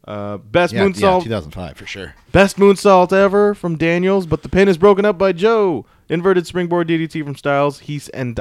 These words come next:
Speaker 1: I, he still does this. I was like, throughout this entire match, like, I was wondering, like, I was looking through, like, what moves, uh, A J Styles does today and what moves he doesn't do.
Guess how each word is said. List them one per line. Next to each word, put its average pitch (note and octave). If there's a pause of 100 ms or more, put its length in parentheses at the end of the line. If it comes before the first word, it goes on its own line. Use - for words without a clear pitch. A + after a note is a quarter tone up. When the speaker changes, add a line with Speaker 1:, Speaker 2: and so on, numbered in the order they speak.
Speaker 1:
I, A2+ (120)
he -
still G3+
does D3+
this. F#2+
I C#3+
was F#3
like, E3+
throughout A3+
this A3
entire D#3
match, C3
like, A#2+
I A#2
was B2
wondering, A#2+
like, G#2 (320)
I A#2+
was A#2+
looking B2+
through, A2+
like, G2+
what A2+
moves, A2+ (760)
uh, G#2
A A#2
J A2+
Styles G#2+ (420)
does G#2+
today G2+
and G2
what G2
moves G#2
he G2
doesn't F#2+
do. A2